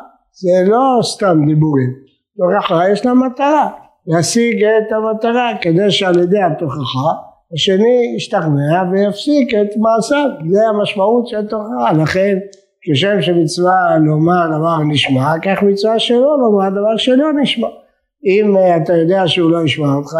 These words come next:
אין שום טעם להוכיח, זה לא מחאה סתמית. זה תוכחה כדי להשיג מטרה, להשיג תועלת. אבל אם אתה יודע מראש שהוא לא ישמע לך בכלל, וזה לא מעניין אותו מה שתגיד לו,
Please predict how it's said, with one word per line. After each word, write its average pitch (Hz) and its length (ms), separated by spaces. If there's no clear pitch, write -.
אין 202 220
שום 233 300
טעם 254 320
להוכיח, 220 420
זה 151 100
לא 233 300
מחאה 156 440
סתמית. 147 540
זה 170 160
תוכחה 196 380
כדי 233 160
להשיג 247 460
מטרה, 240 640
להשיג 196 300
תועלת. 175 480
אבל 185 120
אם 262 220
אתה 254 100
יודע 233 240
מראש 220 360
שהוא 180 200
לא 190 160
ישמע 190 360
לך 190 200
בכלל, 180 460
וזה 156 220
לא 175 320
מעניין 170 300
אותו 165 200
מה 156 140
שתגיד 135 460
לו, - 80